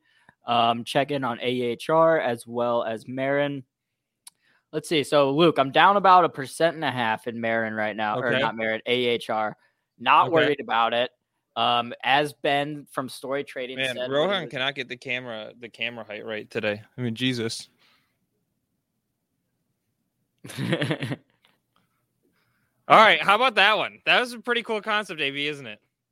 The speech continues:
Speaker 1: Yeah, I mean, I, I'm, I'm all about it, Luke. I don't, I don't know about you, but I might have to si-, uh, sign up for an account and switch my Robinhood over.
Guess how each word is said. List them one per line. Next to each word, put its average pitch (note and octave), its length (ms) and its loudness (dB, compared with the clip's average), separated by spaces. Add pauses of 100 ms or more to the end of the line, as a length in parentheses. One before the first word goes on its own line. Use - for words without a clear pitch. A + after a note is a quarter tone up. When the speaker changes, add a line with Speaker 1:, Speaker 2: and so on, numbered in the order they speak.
(880)
Speaker 1:
Yeah, D#3+ 240 10
I A2+ 200 2
mean, C#3+ 240 2
I, C#3 340 6
I'm, C3+ 320 4
I'm C3+ 140 0
all D3 160 6
about C3 280 6
it, - 120 0
Luke. A#2+ 280 -4 (240)
I A#2+ 120 -2
don't, C3 160 -2
I - 160 -4
don't C3+ 100 0
know C3+ 80 -2
about B2+ 240 -2
you, C#3 100 -6
but A#2 120 -2
I G#2+ 60 2
might A#2 120 -4
have A#2+ 120 -6
to A2+ 140 -6
si-, - 160 -6
uh, A2+ 520 0
sign B2 240 -4
up A#2+ 100 -8
for B2 80 -6
an A#2+ 80 -6
account A#2+ 380 -6
and - 100 -14
switch - 220 -10
my A2+ 80 -4
Robinhood A2 400 -4
over. G2+ 300 -12